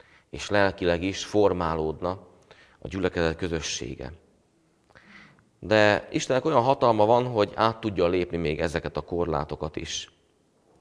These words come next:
És lelki közösséget tud létrehozni, amelyben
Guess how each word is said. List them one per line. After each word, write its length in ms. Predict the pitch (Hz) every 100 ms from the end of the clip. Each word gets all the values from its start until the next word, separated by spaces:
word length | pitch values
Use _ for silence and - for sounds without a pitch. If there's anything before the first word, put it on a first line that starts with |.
| _ _ _ _ _ _ _ _ _ _ _ _ _ _ _
És 180 | - -
lelki 320 | 127 110 92
közösséget 680 | 104 87 82 - 73 78
tud 380 | - 95 90 92 - _
létrehozni, 800 | 76 76 76 76 69 76 65 - _ _ _ _ _ _ _ _ _ _ _ _
amelyben 640 | - 104 95 90 87 85